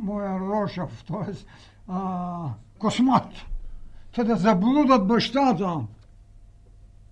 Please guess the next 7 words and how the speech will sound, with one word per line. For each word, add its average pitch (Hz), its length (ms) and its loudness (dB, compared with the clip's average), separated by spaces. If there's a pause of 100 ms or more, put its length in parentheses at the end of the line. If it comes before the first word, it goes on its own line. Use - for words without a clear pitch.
(240)
И 214 120 2
така 190 580 0 (1080)
бащата 202 580 -2
благослови 175 1200 -6 (540)
Якова 220 960 -2
вместо 185 840 -10 (300)
Исаак. 123 640 -12